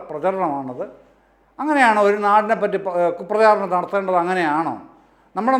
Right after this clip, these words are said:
നാട് വളരുകയല്ലേ ഈ കാലങ്ങളിൽ. ഞാനീ പറഞ്ഞ എഴുപത്തിരണ്ട് മുതൽ രണ്ടായിരത്തി ഇരുപത്തിയാറ് വരെയുള്ള കാലം, ഈ രണ്ടായിരത്തി ഇരുപത്തിയൊന്ന് നോക്കണ്ട, ഞാൻ പറഞ്ഞ രണ്ടായിരത്തി ഇരുപത്തിമൂന്ന് മാർച്ച് മുപ്പത്തൊന്ന് വരെ നോക്കിക്കോളൂ. ആ കാലമൊക്കെ കേരളം വളരുകയല്ലേ. അന്നത്തെ കേരളമാണ് ഇന്നത്തെ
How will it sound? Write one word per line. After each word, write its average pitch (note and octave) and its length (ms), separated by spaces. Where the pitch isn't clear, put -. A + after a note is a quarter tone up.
നാട് A3+ 220
വളരുകയല്ലേ G#3+ 600
ഈ - 100
കാലങ്ങളിൽ. G3 440
ഞാനീ G3+ 160
പറഞ്ഞ A#3 180
എഴുപത്തിരണ്ട് A#3+ 520
മുതൽ A3+ 160
രണ്ടായിരത്തി A#3 540
ഇരുപത്തിയാറ് A#3 600
വരെയുള്ള A#3 340
കാലം, A3 320
ഈ A3+ 120
രണ്ടായിരത്തി A3 300
ഇരുപത്തിയൊന്ന് B3 460
നോക്കണ്ട, A3 280
ഞാൻ G3+ 180
പറഞ്ഞ A3+ 240
രണ്ടായിരത്തി G#3+ 340
ഇരുപത്തിമൂന്ന് A#3 440
മാർച്ച് G#3 220
മുപ്പത്തൊന്ന് A3 320
വരെ A3 120
നോക്കിക്കോളൂ. G3 400
ആ B3+ 40
കാലമൊക്കെ C4+ 520
കേരളം B3+ 340
വളരുകയല്ലേ. B3 640
അന്നത്തെ A#3 340
കേരളമാണ് C4 420
ഇന്നത്തെ A3+ 220